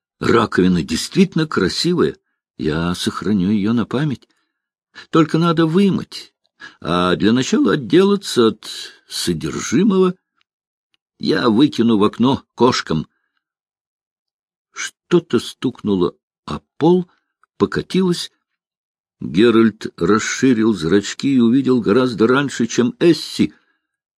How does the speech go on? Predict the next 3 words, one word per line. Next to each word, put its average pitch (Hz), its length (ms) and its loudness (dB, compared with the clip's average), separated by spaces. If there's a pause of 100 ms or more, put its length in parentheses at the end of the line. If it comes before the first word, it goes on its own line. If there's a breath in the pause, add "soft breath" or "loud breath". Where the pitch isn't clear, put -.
Это 147 520 0
была 117 520 2
жемчужина, 120 1200 -4